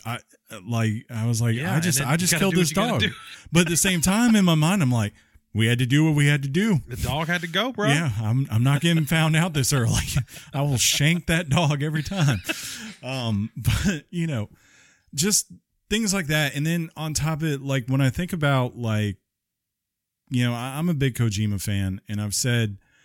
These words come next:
Speaker 1: while I think now Metal Gear Solid Five is still probably his best game now that he's ever made, before that, I would have said Metal Gear Solid Two. Um,
Speaker 2: Yeah, that was a, that was a
Speaker 1: and
Speaker 2: classic.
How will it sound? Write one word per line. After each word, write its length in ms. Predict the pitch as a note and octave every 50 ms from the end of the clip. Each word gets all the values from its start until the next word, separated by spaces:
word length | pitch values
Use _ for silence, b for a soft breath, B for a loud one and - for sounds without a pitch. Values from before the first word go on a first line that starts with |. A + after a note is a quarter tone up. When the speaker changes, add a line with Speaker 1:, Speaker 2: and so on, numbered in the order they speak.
| b b b
Speaker 1:
while 460 | B2+ A#2 A#2+ B2 A#2+ A#2+ A2+ - _ _ _ _ _ _ -
I 140 | B2 C#3+ D#3+
think 300 | - G3 F#3 D#3+ - -
now 200 | C3+ C3 C3 B2+
Metal 240 | A#2+ A#2 A#2+ B2 A#2
Gear 200 | G#2+ A#2 A2+ G#2
Solid 380 | - - A#2 A2 G#2 G2 F2
Five 220 | - G2+ G#2 G2+ F#2
is 80 | F2+ -
still 460 | - - A#2+ G#2+ G2+ G2 F#2+ F#2+ F#2
probably 360 | - - - A2+ G#2 G2+ F#2+
his 160 | G2+ G2 E2+
best 300 | F2 F#2 G2+ G2 F#2 -
game 240 | - G#2+ G2+ F#2+ F2+
now 160 | F2+ F2+ F2
that 140 | F2 F2 E2
he's 240 | E2+ F#2 F#2+ E2+ F#2+
ever 160 | F2+ E2+ E2+
made, 420 | E2 E2+ F2+ F2+ F2 D#2+ D#2 D#2 - b b b b b b
before 400 | - A2+ - - E3 F3 E3+ C#3
that, 240 | A#2 A2 G#2+ A2 -
I 120 | G2 G2 A2
would 140 | A#2 A#2
have 80 | A2 G#2
said 240 | - - G#2+ G2+ F2+
Metal 280 | F#2+ G2 G2+ G2+ G2 F#2+
Gear 200 | F2 F#2+ F#2 E2+
Solid 420 | - - F2+ E2+ E2+ E2+ D#2+ -
Two. 260 | - - D#2+ D2 - - _ _ _ _ _ _ _ _ -
Um, 300 | G2 F2+ F2 F2 E2 E2
Speaker 2:
Yeah, 80 | D#2+ E2
that 80 | F2+ F#2
was 100 | F#2 F2
a, 40 | F#2+ -
that 80 | - G2
was 100 | G2 F#2
a 20 | -
Speaker 1:
and 320 | A#2+ A#2 A2+ G#2+ G2+ G2+
Speaker 2:
classic. 100 | B B